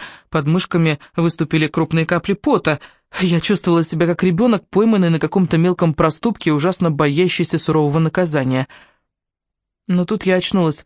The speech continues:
от оцепенения, а сердце застучало уже по-другому,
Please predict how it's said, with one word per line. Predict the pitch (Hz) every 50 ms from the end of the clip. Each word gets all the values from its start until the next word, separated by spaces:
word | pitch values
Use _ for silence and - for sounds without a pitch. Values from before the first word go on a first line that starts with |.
| - - _ _ _
от | - 156 -
оцепенения, | 156 - - 160 - 190 175 180 196 240 254 220 190 165 160
а |
сердце | 160 - - 240 220 - - 220 208 - - - - _ _
застучало | - 170 170 - - 190 - 262 262 233
уже | 214 185 233
по-другому, | 247 - 269 220 - 262 208 151 156 165 175 190 220 214